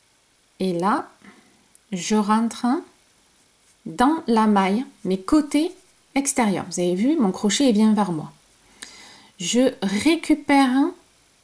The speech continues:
ici ma boucle et je vais la faire passer de l'autre côté. Alors, je vais essayer de bien zoomer. Voilà. Donc, vous tenez bien votre fil.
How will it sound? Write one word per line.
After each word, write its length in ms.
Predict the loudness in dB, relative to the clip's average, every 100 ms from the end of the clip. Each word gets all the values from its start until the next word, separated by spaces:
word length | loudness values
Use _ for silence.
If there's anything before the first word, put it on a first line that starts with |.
| _ _ _ _ _ _ _ _ _ _ -6
ici 460 | -6 0 0 0 -4 _ _ _ _ _ _ _ _ _ _ _ _ _ _ _
ma 200 | 2 2
boucle 420 | 2 0 -4 -10 -12 -16 _ _ _ _ _ _ _ _ -6
et 60 |
je 140 | -2 2
vais 100 | 4
la 140 | 2
faire 340 | 0 -2 -2 -2
passer 560 | -2 -2 0 0 -2 -6 _
de 180 | -2 2
l'autre 520 | 4 4 4 2 -2
côté. 400 | -2 -2 -2 -10 -14 _ -20
Alors, 120 | -16 -6
je 60 |
vais 80 | -4
essayer 300 | -4 -2 -2
de 100 | -2
bien 260 | -2 0 0
zoomer. 360 | -2 -4 -4 -6 _ -18
Voilà. 160 | -18 -20 _ _ _ -20 -20 -20 _ -6
Donc, 140 | -4
vous 120 | -2
tenez 300 | 0 2 4
bien 280 | 2 2 2
votre 320 | 2 -2 -4
fil. 400 | -8 -2 0 0